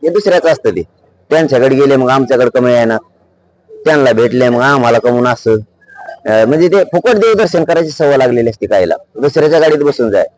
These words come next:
खायचं त्याचं, प्यायचं त्याचं, तिकीट द्यायचं नाही, फुकट पाहिजे, नुसतं फुकट.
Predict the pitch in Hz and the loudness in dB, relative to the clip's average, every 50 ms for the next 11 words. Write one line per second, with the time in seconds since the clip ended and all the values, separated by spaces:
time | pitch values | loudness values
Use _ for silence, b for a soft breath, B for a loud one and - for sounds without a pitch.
0 | _ _ _ _ _ - 110 120 131 - 165 160 151 151 156 135 123 151 151 - | _ _ _ _ _ -4 -2 -2 0 0 0 0 2 2 0 0 0 0 0 0
1 | - 147 139 135 - 160 160 147 - 147 139 - 147 147 143 139 - _ _ _ | 0 0 0 0 0 0 0 0 0 0 -2 0 0 0 0 0 -2 _ _ _
2 | _ _ _ _ _ - 143 131 - 147 - 175 165 151 151 151 143 - 151 147 | _ _ _ _ _ -6 -4 -4 -2 -2 0 0 0 2 2 0 0 0 0 0
3 | 151 151 147 139 - 151 - 226 233 226 - 131 185 170 147 131 135 131 135 - | 2 0 0 0 -2 -4 -2 0 0 0 0 0 0 0 2 2 0 0 -2 -2
4 | - - 139 98 107 98 - 92 | -4 -4 -4 -4 -4 -4 -4 -6